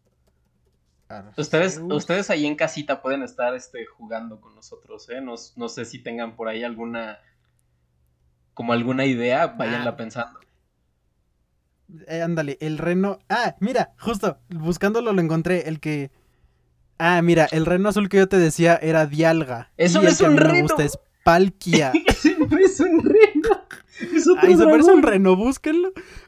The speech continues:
Speaker 2: Búsquenlo y se parece a un re-,
Speaker 1: No tiene,
Speaker 2: mil por ciento
Speaker 1: no es un
Speaker 2: reno.
Speaker 1: reno, no.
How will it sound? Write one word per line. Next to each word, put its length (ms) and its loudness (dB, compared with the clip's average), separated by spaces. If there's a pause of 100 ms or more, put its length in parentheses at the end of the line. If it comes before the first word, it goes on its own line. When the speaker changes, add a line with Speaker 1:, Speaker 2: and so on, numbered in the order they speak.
Speaker 2:
Búsquenlo 680 4
y 40 10
se 140 2
parece 340 -2
a 40 2
un 140 0
re-, 180 2
Speaker 1:
No 140 2
tiene, 300 4
Speaker 2:
mil 260 -6 (180)
por 160 2
ciento 100 2
Speaker 1:
no 60 6
es 140 2
un 120 4
Speaker 2:
reno. 580 2
Speaker 1:
reno, 160 -10
no. 360 -6